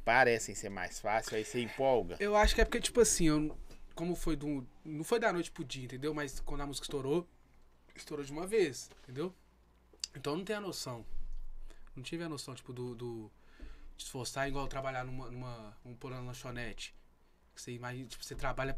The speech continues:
Speaker 2: pesado, pra você ganhar dinheiro daqui a um tempo, você dá mais valor, querendo ou não, não é?
Speaker 1: Sim.
Speaker 2: Entendeu? Então, acho que foi por isso. Mas é bom que a gente aprende também.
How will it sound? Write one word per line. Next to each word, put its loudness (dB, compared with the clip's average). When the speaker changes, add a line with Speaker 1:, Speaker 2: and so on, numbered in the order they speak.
Speaker 2:
pesado, 4
pra -14
você -6
ganhar 0
dinheiro -2
daqui -6
a -4
um -6
tempo, -6
você -8
dá -2
mais -2
valor, 4
querendo -4
ou -2
não, -2
não -2
é? -4
Speaker 1:
Sim. -6
Speaker 2:
Entendeu? -4
Então, -8
acho -8
que -6
foi -2
por 0
isso. -2
Mas -6
é -4
bom -6
que -6
a 0
gente -2
aprende -4
também. -8